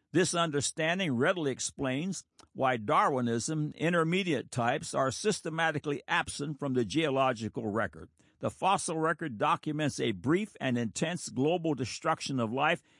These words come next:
and not a long evolutionary history. The types of plants and animals preserved as fossils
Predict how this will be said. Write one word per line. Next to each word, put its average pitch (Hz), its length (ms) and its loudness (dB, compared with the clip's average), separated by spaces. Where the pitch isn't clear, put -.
and 110 180 0
not 147 200 2
a 139 60 2
long 143 380 2
evolutionary 135 720 0
history. 131 520 -4
The 95 100 -10
types 123 420 -2
of - 160 -16
plants 135 480 -2
and 92 160 -4
animals 139 560 -2
preserved 113 560 -2
as 107 160 -4
fossils 151 580 -2